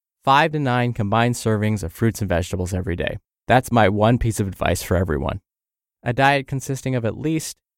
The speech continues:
five combined servings of fruits and vegetables every day seems to prevent quite a few diseases. Doesn't mean that you'll never get sick. It just means that you're playing the odds.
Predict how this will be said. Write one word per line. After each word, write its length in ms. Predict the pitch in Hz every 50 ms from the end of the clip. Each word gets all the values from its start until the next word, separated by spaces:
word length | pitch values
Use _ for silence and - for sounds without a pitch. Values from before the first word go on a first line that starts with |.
| _ _ _ _ _
five 580 | - 139 135 135 135 135 139 139 131 - - -
combined 680 | - - 127 120 117 117 117 113 113 117 117 117 120 -
servings 440 | - - 110 110 101 107 107 98 90
of 80 | 85
fruits 260 | - - 135 139 135
and 120 | - 135 117
vegetables 480 | 117 113 117 - - 110 113 104 - -
every 300 | - 120 123 123 135 127
day 300 | 113 117 113 113 113 113 - _ _ _ _
seems 320 | - - - 147 147 143
to 100 | - -
prevent 460 | - - 131 117 - 117 113 113 113 -
quite 260 | - - 107 104 104
a 60 | 101
few 160 | - - 104
diseases. 580 | 92 104 101 95 123 123 110 92 - - - - _ _ _ _ _ _ _
Doesn't 340 | - 175 156 143 143 143 120
mean 160 | 127 135 135 131
that 160 | 123 113 -
you'll 120 | 117 110
never 300 | 113 113 131 156 175 143
get 200 | 113 120 113 -
sick. 380 | - - 147 170 190 - - - _ -
It 100 | 170 -
just 220 | - 170 - -
means 320 | 160 151 151 147 143 -
that 240 | - 135 131 127 - _ _ _ _ -
you're 100 | - 156
playing 420 | - - - 175 165 156 156 151 135
the 120 | 123 -
odds. 480 | - 107 104 95 78 71 - - -